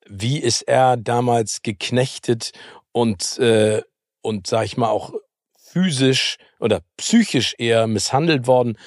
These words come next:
auch von seinem Vater, der da ja auch ein Diktator und ein Despot war. Auch das ist ja zumindest zum großen Teil,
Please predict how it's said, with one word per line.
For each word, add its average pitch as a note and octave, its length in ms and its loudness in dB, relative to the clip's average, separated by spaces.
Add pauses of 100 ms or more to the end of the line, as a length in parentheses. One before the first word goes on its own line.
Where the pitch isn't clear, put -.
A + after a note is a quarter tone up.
(160)
auch A#2+ 180 0
von B2 220 -2
seinem G#2+ 240 0
Vater, C#3 680 2
der B2+ 220 2
da A#2+ 140 4
ja A2+ 360 4 (320)
auch A2 200 -2
ein A#2+ 400 -4
Diktator C3 680 0
und B2+ 120 -2
ein A#2+ 100 -2
Despot D3+ 540 -2
war. C3+ 160 4
Auch A#2+ 140 -2 (100)
das C3+ 420 0 (400)
ist C#3+ 240 0
ja C#3+ 320 4 (880)
zumindest C3+ 500 -2
zum B2+ 180 -4
großen C#3 420 -4
Teil, C3 460 2